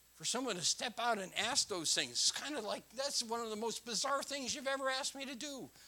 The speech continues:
It required faith. Um, and then it required obedience.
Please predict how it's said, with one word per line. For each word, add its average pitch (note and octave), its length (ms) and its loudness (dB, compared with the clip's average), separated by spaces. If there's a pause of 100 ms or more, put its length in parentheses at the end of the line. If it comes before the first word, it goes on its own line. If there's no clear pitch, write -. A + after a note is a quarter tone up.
(220)
It G3 120 -8
required F3 440 -6
faith. D#3+ 400 -8 (2500)
Um, B2 200 -12 (260)
and D3+ 140 -4
then F#3+ 320 -4
it D3+ 140 -4
required C#3+ 540 -2 (1600)
obedience. C3+ 760 -2